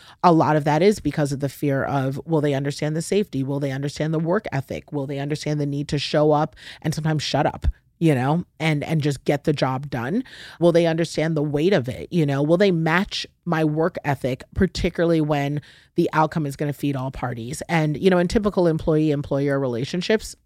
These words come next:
that, that's an, an odd thing to expect. And I think a lot of entrepreneurs struggle with that because you want your team to feel like they are as invested as you are. And if there's anyone listening, just let you know that's not a realistic expectation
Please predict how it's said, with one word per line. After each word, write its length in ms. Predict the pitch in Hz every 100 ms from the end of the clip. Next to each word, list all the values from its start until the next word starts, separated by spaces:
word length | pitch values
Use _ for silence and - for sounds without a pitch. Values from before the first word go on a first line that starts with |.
| _
that, 240 | 180 165 -
that's 240 | 160 -
an, 120 | 170 -
an 240 | 170 165 -
odd 300 | 151 160 156
thing 180 | 160 151
to 100 | 139
expect. 540 | 127 - - - - - - -
And 100 | -
I 80 | 170
think 140 | 160 170
a 60 |
lot 220 | 160 151
of 180 | 156 143 _ _
entrepreneurs 600 | 170 - 175 156 156 151
struggle 380 | - 190 233 185
with 140 | 143
that 200 | 139 127
because 280 | - 143 151
you 80 | 165
want 260 | 160 233 160
your 100 | 147
team 280 | - 135
to 140 | 135 139
feel 200 | - 143
like 180 | 135 127
they 160 | 135
are 340 | 127 127 123 131 _ _ _ _ _ _ _
as 200 | 160 156
invested 640 | 156 139 139 127 - 175 190
as 200 | 139 143
you 200 | 151 156
are. 260 | 190 220 -
And 280 | 156 147 143
if 80 |
there's 200 | 165 156
anyone 260 | 170 165 156
listening, 400 | 180 240 151 147
just 200 | 160 -
let 140 | 151
you 80 | 135
know 160 | 165 170
that's 280 | 151 - 170
not 260 | 156 139
a 100 | -
realistic 500 | 156 151 143 135 139 123
expectation 720 | - 107 - - - -